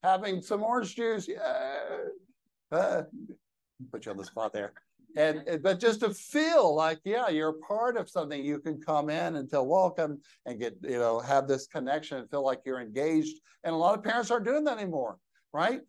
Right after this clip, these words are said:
The number of people who are joining communities is plummeting in the United States.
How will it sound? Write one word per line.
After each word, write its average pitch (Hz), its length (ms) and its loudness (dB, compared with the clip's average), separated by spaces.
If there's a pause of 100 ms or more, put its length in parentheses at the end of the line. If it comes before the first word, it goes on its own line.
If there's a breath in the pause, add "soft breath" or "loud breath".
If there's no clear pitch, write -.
(180)
The 170 80 0
number 233 240 8
of 185 120 8
people 254 240 6
who 247 60 10
are 220 40 6
joining 240 320 6
communities 254 480 2
is 226 220 0 (240)
plummeting 262 680 0
in 202 120 -2
the 180 60 -2
United 180 320 0
States. - 580 0